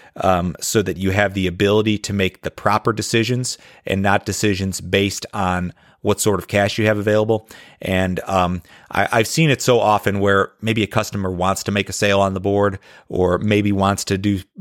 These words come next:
put together some sort of option strategy, but doesn't do it because they don't have the cash available because they've been using money from their operating line or they've been using personal money to fund the hedge account. And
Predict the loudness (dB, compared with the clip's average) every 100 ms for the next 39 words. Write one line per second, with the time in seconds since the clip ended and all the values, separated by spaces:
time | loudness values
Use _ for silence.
0 | -10 -4 -4 0 2 0 0 -4 0 -2
1 | -2 -4 -4 -6 -8 0 0 0 -2 -6
2 | -8 -20 -20 -14 -2 0 0 -6 -16 _
3 | -16 0 2 2 -2 -2 0 2 0 -6
4 | -2 -2 0 -4 -2 -2 -2 -2 -2 -2
5 | -2 0 0 -2 -6 -6 -2 0 2 0
6 | 0 -8 -16 -8 -2 0 0 -4 -2 0
7 | 2 2 2 0 0 0 0 0 -2 0
8 | 0 0 0 2 2 0 0 0 0 -2
9 | -2 -2 0 0 0 0 -2 -2 -2 -2
10 | -2 -2 -2 -2 -4 -4 -2 -2 -4 -4
11 | -4 -4 -8 -20 -20 -16 -2 0 2 -2